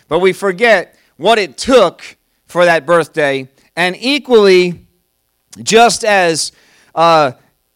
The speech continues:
we celebrate the birthday, equally, uh, with the struggle that was before that moment of birth, then now <laughs> there's an entire life. Uh, for parents, we can all, w-, you know, we were children once, and now we're parents, right?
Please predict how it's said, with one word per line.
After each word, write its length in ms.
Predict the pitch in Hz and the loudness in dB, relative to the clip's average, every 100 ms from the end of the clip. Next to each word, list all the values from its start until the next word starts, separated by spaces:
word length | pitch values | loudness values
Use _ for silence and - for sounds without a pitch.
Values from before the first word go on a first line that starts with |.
| _ | _
we 180 | 143 190 | -8 -6
celebrate 680 | - 240 247 226 190 196 151 | 0 2 2 2 2 0 0
the 80 | 170 | -4
birthday, 680 | 139 220 226 196 180 170 165 _ _ _ - | 2 2 2 0 0 0 -8 _ _ _ -6
equally, 800 | 214 254 240 220 214 208 185 - _ _ _ | -6 -2 2 2 2 0 -4 -12 _ _ _
uh, 200 | 175 185 180 | -2 0 2
with 200 | 233 180 | 2 0
the 100 | 175 | -2
struggle 540 | - 247 247 214 208 | -2 2 2 2 2
that 180 | 202 185 | 2 0
was 160 | 180 | -4
before 600 | 156 202 185 - 285 302 | -6 -10 -10 -4 4 4
that 260 | 302 226 190 | 6 4 4
moment 360 | 208 202 196 180 | 2 2 2 -2
of 140 | 147 | 0
birth, 480 | 185 180 170 170 - _ _ - | 2 2 2 -4 -18 _ _ -4
then 240 | 165 233 | -2 0
now 300 | 226 226 226 | 0 0 -2
<laughs> 0 | |
there's 400 | 214 180 220 220 | -4 -2 0 0
an 100 | 214 | -2
entire 560 | 175 165 208 233 233 190 | -2 -4 0 0 0 -2
life. 720 | 185 233 190 151 147 - - _ _ _ - | 2 2 2 -2 -8 -16 -20 _ _ _ -4
Uh, 340 | 147 156 147 - | -2 0 -4 -10
for 240 | - 160 | -10 -8
parents, 560 | 151 208 233 214 180 170 | -6 -2 -2 0 -2 -6
we 140 | 165 | -8
can 160 | 156 165 | -8 -4
all, 480 | 180 190 185 175 _ _ _ _ | 0 0 0 -4 _ _ _ _
w-, 220 | 120 139 - | -18 -18 -14
you 100 | 151 | -10
know, 80 | 165 | -6
we 120 | 180 | -4
were 120 | 160 | -6
children 500 | - 196 208 170 185 | -4 -4 -4 -6 -6
once, 340 | 180 190 196 | -4 -4 -8
and 160 | 160 147 | -12 -8
now 220 | 160 175 | -6 -4
we're 100 | 170 | -6
parents, 560 | 151 185 185 185 185 - | -4 -2 -2 -4 -10 -4
right? 300 | 165 180 | -2 -2